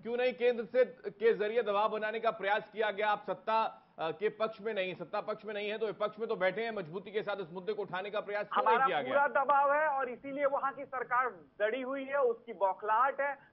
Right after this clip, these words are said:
Speaker 2: और हम बार बार जुडिशियल इंक्वायरी की मांग कर रहे हैं रिटा-, रिटायर्ड जज के साथ। हम चाहते हैं कि न्याय हो, न्याय होता हुआ दिखे। सिर्फ न्याय की बात कांग्रेस के लोग करते हैं और कांग्रेस के लोग गलत कर रहे हैं वहाँ,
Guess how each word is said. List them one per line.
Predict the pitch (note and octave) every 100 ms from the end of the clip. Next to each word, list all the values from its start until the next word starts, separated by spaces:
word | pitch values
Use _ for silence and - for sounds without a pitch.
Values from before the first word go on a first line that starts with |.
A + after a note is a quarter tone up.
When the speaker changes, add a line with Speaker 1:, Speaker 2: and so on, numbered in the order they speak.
| -
Speaker 2:
और | A3
हम | A#3+
बार | A#3 A3+ A#3+
बार | C4
जुडिशियल | G#3 A#3 A#3 - C4
इंक्वायरी | B3+ A#3 A#3 A#3+
की | A3
मांग | A#3 G#3 A#3
कर | A#3+
रहे | B3+ C4
हैं | B3+
रिटा-, | - F#3
रिटायर्ड | A3 A#3 C4 A#3+
जज | B3 B3
के | -
साथ। | C4 C#4 C#4+ - _ G#3
हम | A3
चाहते | - G#3+ A3 C#4
हैं | D4
कि | D4+
न्याय | A#3 G#3+ B3+ C#4
हो, | C4 G#3 - _ -
न्याय | G3+ B3+
होता | A#3+ A#3+ A#3+
हुआ | C4 C4 C4
दिखे। | A#3+ A#3
सिर्फ | A3+ C4 G3+
न्याय | G#3 B3+
की | B3+ A#3
बात | G3 A#3+ -
कांग्रेस | A#3+ A#3 B3 B3 -
के |
लोग | A#3+ A#3+
करते | G#3+ G3 -
हैं | C4+ D#4 _ -
और |
कांग्रेस | F#3 G#3 A3 B3+ C4+ -
के |
लोग | B3 C4+ G#3+
गलत | F#3 C4+ C4+
कर | A#3+ G#3
रहे | G3
हैं |
वहाँ, | D#3 A#2+